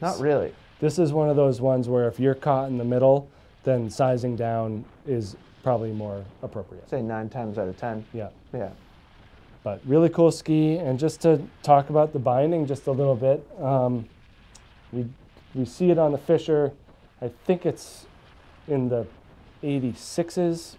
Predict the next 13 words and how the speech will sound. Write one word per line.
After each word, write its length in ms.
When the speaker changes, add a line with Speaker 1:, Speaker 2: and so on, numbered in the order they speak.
Speaker 2:
for 140
Wingman 500
you 80
can 160
get 180
it. 200
I'd 80
have 200
to 80
check 300
that, 380
but, 240
um, 520